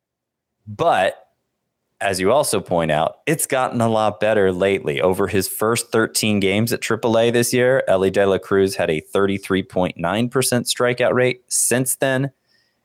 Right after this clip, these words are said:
it's been a twenty-three point four percent strikeout rate, which is good. It's not even really bad anymore if he can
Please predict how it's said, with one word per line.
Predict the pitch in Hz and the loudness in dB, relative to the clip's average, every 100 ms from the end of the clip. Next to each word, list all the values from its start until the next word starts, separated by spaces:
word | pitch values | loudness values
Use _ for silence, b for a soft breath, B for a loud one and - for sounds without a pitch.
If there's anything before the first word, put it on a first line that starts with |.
| _ | _
it's | 107 107 104 | -4 -2 -4
been | 104 104 107 110 - | 0 2 2 0 -2
a | 98 92 | -2 -2
twenty-three | - - 101 - 113 110 95 98 | -4 -4 -4 0 -2 0 -2 -2
point | - 101 90 - | -2 -2 -2 -4
four | - - 127 113 87 73 - _ - | -10 -2 2 4 4 2 -2 _ -6
percent | 87 - 80 69 | -4 -2 -2 -2
strikeout | - 78 71 71 73 67 | -4 0 -2 0 -2 0
rate, | 71 85 - - | -2 -2 -4 -2
which | 113 117 | -2 0
is | 151 143 - - _ _ _ _ _ _ _ _ _ - | 0 0 -4 -12 _ _ _ _ _ _ _ _ _ -2
good. | 311 403 151 _ _ _ _ _ - | 0 2 -4 _ _ _ _ _ -6
It's | 123 | -2
not | 151 185 | 0 2
even | 160 165 | 2 2
really | 185 151 | 2 2
bad | - - 117 | 2 2 0
anymore | 85 78 67 - - _ _ _ - | 0 -2 -4 -4 -8 _ _ _ -6
if | 92 113 | -4 -2
he | 101 | -2
can | 113 101 95 | 0 0 0